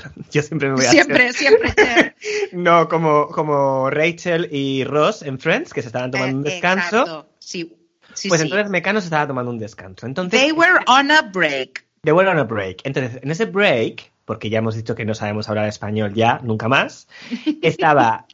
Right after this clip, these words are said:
Speaker 1: Ana Torroja, que sacó su disco en solitario, luego hablaremos de eso. José Mari-, eh, Nacho, que sacó también su disco en solitario, que era instrumental, también hablaremos de eso, o no. Y
Speaker 2: ¿O no?
Speaker 1: luego está José María, que como era el que tenía más ínfulas de compositor divino y estupendo,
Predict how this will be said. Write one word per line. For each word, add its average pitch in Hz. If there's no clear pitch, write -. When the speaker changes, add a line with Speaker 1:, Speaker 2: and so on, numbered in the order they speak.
Speaker 1:
Ana 151
Torroja, 170
que 117
sacó 110
su 110
disco 113
en 120
solitario, 180
luego 101
hablaremos 101
de 123
eso. 202
José 135
Mari-, 113
eh, 110
Nacho, 131
que -
sacó 104
también 110
su 113
disco 98
en 98
solitario, 113
que 107
era 95
instrumental, 143
también 101
hablaremos 104
de 208
eso, 269
o 104
no. 139
Y 196
Speaker 2:
¿O 185
no? 214
Speaker 1:
luego 240
está 170
José 135
María, 101
que 143
como 113
era 127
el 101
que 120
tenía 113
más 135
ínfulas 131
de 123
compositor 113
divino 120
y 123
estupendo, 165